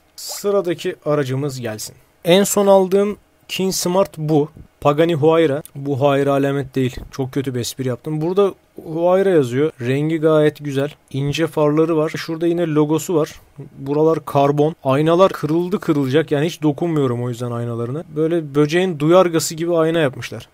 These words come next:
Veya yayın balığı. Yine farklı jant kullanmışlar. Dikkat etseniz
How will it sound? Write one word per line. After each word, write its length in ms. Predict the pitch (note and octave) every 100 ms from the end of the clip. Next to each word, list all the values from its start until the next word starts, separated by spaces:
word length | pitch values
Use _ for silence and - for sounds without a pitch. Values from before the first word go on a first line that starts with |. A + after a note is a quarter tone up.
| C3
Veya 360 | B2+ C3+ C#3
yayın 380 | C#3+ C#3 C#3+ C#3+
balığı. 240 | A#2 G#2+ A2+
Yine 300 | B2+ E3 G#3
farklı 540 | - E3+ D#3 C#3+ C#3+ - _ _ _ -
jant 320 | B2+ C#3 C3
kullanmışlar. 640 | - C3+ C3+ C3+ - E3+
Dikkat 320 | C#3+ C#3+ D#3+ D#3
etseniz 260 | D#3 E3+